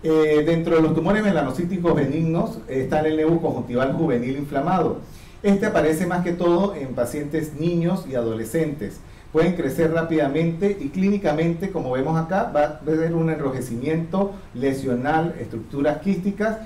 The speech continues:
y se asocian también a la mitad de estos nevus a, a lesiones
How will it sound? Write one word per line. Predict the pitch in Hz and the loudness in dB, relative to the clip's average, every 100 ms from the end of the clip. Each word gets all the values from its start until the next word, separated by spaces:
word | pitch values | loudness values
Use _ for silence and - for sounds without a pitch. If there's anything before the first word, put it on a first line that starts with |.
| - - - - | -16 -20 -16 -4
y | 233 | -2
se | 208 170 | 0 0
asocian | - 180 175 180 180 180 | 0 0 0 0 0 0
también | 147 127 151 185 202 | -2 0 0 0 -4
a | 139 139 123 | -4 -2 -2
la | 123 | -2
mitad | 120 113 151 | -4 -2 0
de | 165 | 0
estos | 165 160 | 0 0
nevus | 170 160 - | 2 0 -4
a, | 131 123 120 117 113 110 107 104 117 117 | -4 -4 -2 -4 -4 -6 -8 -10 -8 -6
a | 113 117 110 | -6 -8 -8
lesiones | 117 117 113 139 147 151 | -6 -6 -4 -4 -2 -4